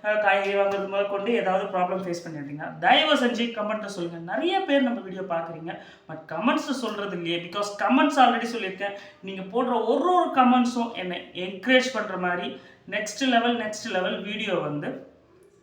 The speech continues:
நான் வேற லெவல்ல இம்ப்ரூவ் பண்ணி போட்டுக்கிட்டே இருப்பேன். I think ஃபர்ஸ்ட் வீடியோக்கும் இப்போ போடுற வீடியோக்கும் கூட நீங்க டிஃபரன்ஸ் பார்த்தீங்கன்னா நிறைய டிஃபரன்ஸ் இருக்கும். Because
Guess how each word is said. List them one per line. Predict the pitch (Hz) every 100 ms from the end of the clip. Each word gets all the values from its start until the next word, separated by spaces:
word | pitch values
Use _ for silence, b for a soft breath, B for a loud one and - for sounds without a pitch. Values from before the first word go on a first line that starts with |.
| -
நான் | 185
வேற | 175 190 -
லெவல்ல | 175 190 - - -
இம்ப்ரூவ் | 170 185 180
பண்ணி | 170
போட்டுக்கிட்டே | 165 175 170 160 165
இருப்பேன். | 143 190 B B -
I | 208
think | 240 254 254 -
ஃபர்ஸ்ட் | 190 190 254
வீடியோக்கும் | 233 233 208 208 220 175
இப்போ | 175 220
போடுற | 220 220 214
வீடியோக்கும் | 208 202 196 196 196
கூட | 196
நீங்க | 202 185
டிஃபரன்ஸ் | 175 165 185 180
பார்த்தீங்கன்னா | 170 - 170 202
நிறைய | 170 202 330 330
டிஃபரன்ஸ் | 226 220 214
இருக்கும். | 175 190 180
Because | 170 208